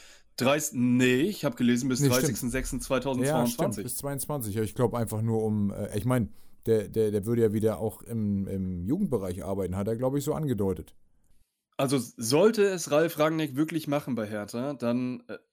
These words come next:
Speaker 1: glaube ich, ist mit Hertha B S C tatsächlich zu rechnen. Denn man hat gesehen, dass Ralf Rangnick aus dem
Speaker 2: Definitiv.
Speaker 1: Verein Hoffenheim und Leipzig eben wirklich, ähm,
Speaker 2: Selbst Schalke.
Speaker 1: aus, aus, auch Schalke natürlich, natürlich, aber das sind Vereine,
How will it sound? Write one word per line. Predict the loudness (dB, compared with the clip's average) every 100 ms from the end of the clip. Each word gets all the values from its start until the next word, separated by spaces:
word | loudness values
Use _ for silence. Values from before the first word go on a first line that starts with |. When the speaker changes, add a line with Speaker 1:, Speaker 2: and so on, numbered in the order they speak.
| -8
Speaker 1:
glaube | 4 6 6 6 6
ich, | 4 -2
ist | -4 0
mit | 2 2
Hertha | 2 2 2
B | 2
S | 0 0
C | -2
tatsächlich | 0 -2 -2 -2 -6
zu | -4 -2
rechnen. | -2 -4 -4
Denn | 0
man | 2 2
hat | 0 2
gesehen, | 2 6 6 6 4
dass | 2 4
Ralf | 2 2
Rangnick | 0 0 0
aus | -2 0
dem | -2
Speaker 2:
Definitiv. | 0
Speaker 1:
Verein | 0 0 0
Hoffenheim | 0 0 2 4 4
und | 4
Leipzig | 4 4 2 0 -2 -2
eben | -6 -2
wirklich, | 0 2 0 -2 -20 -20 -20 -20 _
ähm, | 2 4 6
Speaker 2:
Selbst | 4 2 0
Schalke. | 0 0 -2 -8 -8
Speaker 1:
aus, | 2 2 2 -2 -10 -20 -20 -18 0
aus, | 0 0 2
auch | 2 2
Schalke | 0 2 2 2 0
natürlich, | -2 -2 -2 -2 -4
natürlich, | -8 -8 -6 -6 -10 _ _ _
aber | -4 -4
das | -2
sind | -6
Vereine, | -4 -2 -2 -2 -2 -4